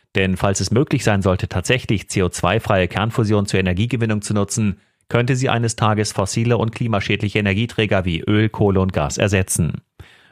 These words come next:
Und anders als bei der Kernspaltung fällt dabei kein langlebiger radioaktiver Müll an. Außerdem wird nach ersten Meldungen nur sehr wenig Brennstoff benötigt.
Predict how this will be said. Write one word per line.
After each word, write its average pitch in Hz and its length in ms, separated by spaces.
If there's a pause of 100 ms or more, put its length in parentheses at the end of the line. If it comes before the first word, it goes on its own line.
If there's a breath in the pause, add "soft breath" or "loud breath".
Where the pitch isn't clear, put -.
(120 loud breath)
Und - 240
anders 107 360
als 87 160
bei 82 100
der 78 100
Kernspaltung 98 720 (160)
fällt 113 260
dabei 113 220
kein 110 320
langlebiger 90 540
radioaktiver 87 640
Müll 107 180
an. 76 320 (760 soft breath)
Außerdem 80 480
wird 87 160
nach 82 120
ersten 87 300
Meldungen 92 340
nur 95 140
sehr 87 180
wenig 95 280
Brennstoff 90 440
benötigt. 98 480